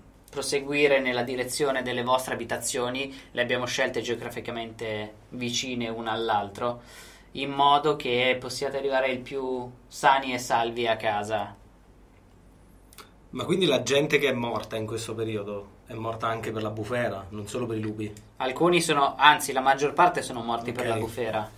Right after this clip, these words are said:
Speaker 1: Alcuni sono stati attaccati dai lupi sul confine della città. Eh, purtroppo sono degli incidenti incresciosi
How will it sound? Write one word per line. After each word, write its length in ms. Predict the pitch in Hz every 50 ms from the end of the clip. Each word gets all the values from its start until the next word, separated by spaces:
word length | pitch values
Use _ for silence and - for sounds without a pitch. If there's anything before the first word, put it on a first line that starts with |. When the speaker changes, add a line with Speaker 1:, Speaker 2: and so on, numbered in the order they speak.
| - - - - - - -
Speaker 1:
Alcuni 460 | - - 135 143 147 147 170 175 175 160
sono 220 | - 175 165 156
stati 260 | 156 160 165 160 165
attaccati 400 | 160 160 165 156 - 160 160 165 156
dai 120 | 160 151
lupi 600 | 156 160 165 160 165 165 156 151 151 147 143 139
sul 220 | 139 - 151 143
confine 500 | 139 - 147 139 139 - - 156 143 143
della 240 | 139 139 139 131 127
città. 600 | 127 - 123 120 - - 120 110 107 - - - -
Eh, 440 | - - 123 123 123 123 120 120 120
purtroppo 580 | - 139 135 131 135 143 147 143 143 - 143 131
sono 300 | - - 135 127 123 120
degli 320 | 123 123 120 117 120 123 120
incidenti 560 | 117 113 113 - - - 120 117 120 120 120 123
incresciosi 840 | 127 120 - 127 117 120 - - 131 123 123 123 123 120 117 120